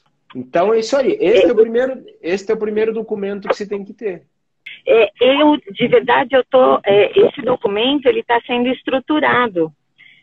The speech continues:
Speaker 2: né? Porque, assim, como a gente tem muito pouco tempo de empresa, é, foi um dos documentos que a gente,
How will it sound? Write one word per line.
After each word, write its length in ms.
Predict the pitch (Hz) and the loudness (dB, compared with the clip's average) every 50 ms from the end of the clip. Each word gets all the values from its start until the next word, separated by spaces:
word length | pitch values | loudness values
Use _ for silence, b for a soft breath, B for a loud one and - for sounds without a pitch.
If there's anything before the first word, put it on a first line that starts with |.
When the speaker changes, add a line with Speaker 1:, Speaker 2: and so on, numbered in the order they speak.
| b - | b -4
Speaker 2:
né? 300 | 190 202 202 202 208 226 | 0 2 2 4 2 0
Porque, 400 | - _ - 214 214 190 180 240 | -2 _ 0 0 0 0 2 0
assim, 380 | 240 233 - - 208 185 170 160 _ | 0 0 0 -2 -6 -6 -6 -6 _
como 240 | - 247 254 262 294 | 0 0 0 2 2
a 80 | 311 | 2
gente 280 | 277 277 240 233 - - | 2 2 0 0 -2 -2
tem 140 | - 214 208 | -4 -2 -2
muito 480 | 208 208 214 226 254 285 320 320 - _ - | -2 -2 0 2 2 2 2 0 -4 _ 0
pouco 280 | 453 214 208 - - - | 0 0 0 0 -2 -2
tempo 340 | 202 190 185 190 - 185 | 0 0 0 -2 -8 -12
de 140 | 185 - 175 | -14 -10 -10
empresa, 920 | 175 180 - 202 208 226 254 269 277 285 269 247 208 185 190 175 165 175 - B B B B B B B - | -8 -6 -2 2 4 4 4 4 4 4 4 2 2 0 0 -2 -2 -2 -4 B B B B B B B 2
é, 840 | 175 180 175 175 180 185 185 185 190 185 185 185 185 185 185 185 - - _ - - - _ _ _ _ _ - - - - - - - | 4 4 6 6 6 4 4 4 4 2 2 2 2 0 0 -2 -2 -6 _ -10 -10 -10 _ _ _ _ _ -18 -10 -10 -10 -8 -6 -2
foi 140 | 247 254 262 | 0 0 2
um 120 | 277 294 | 2 0
dos 160 | 285 294 269 | -2 -4 -2
documentos 520 | 233 262 254 - 269 247 254 277 277 - - | 0 0 0 0 0 0 0 0 -2 -2 -4
que 80 | - 254 | -2 0
a 80 | 247 | 2
gente, 320 | 240 254 254 247 - - | 2 2 2 0 -2 -6